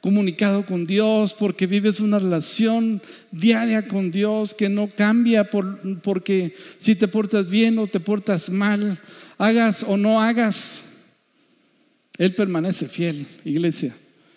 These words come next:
No es por lo que tú haces, es por lo que Él es. Él es fiel,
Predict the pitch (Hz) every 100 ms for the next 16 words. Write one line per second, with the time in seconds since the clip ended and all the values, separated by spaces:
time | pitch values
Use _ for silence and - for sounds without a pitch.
0 | _ _ 160 208 247 240 262 220 185 170
1 | - 196 190 196 180 156 175 - 202 170
2 | - 165 170 175 - - - - 196 208
3 | 180 - - 190 202 196 175